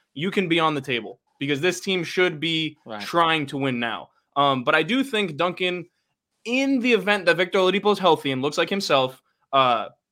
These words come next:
Speaker 1: I'll let Vic do what Tyler's doing now, be the primary engine of the offense off the bench,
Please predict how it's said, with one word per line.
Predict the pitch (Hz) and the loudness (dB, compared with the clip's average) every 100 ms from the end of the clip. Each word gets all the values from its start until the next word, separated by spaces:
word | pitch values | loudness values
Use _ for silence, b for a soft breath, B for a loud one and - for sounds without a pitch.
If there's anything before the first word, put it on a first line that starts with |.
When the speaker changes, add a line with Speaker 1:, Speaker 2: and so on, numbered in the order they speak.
| _ _ _ - _ | _ _ _ -20 _
Speaker 1:
I'll | 147 | 4
let | 196 143 | 4 4
Vic | 123 160 175 151 | 0 0 0 -2
do | |
what | 143 131 | -4 2
Tyler's | 151 147 135 | 2 2 0
doing | 139 127 | -6 -2
now, | 131 131 120 110 | 0 0 0 -4
be | 147 | -4
the | 156 | -4
primary | 151 151 156 151 139 | -2 -2 0 -2 -2
engine | 143 143 | -4 -4
of | 131 | -4
the | 127 | 0
offense | 131 131 131 | -2 -2 -4
off | 135 127 | -2 -4
the | 120 | -4
bench, | 127 160 170 - | -4 -4 -6 -14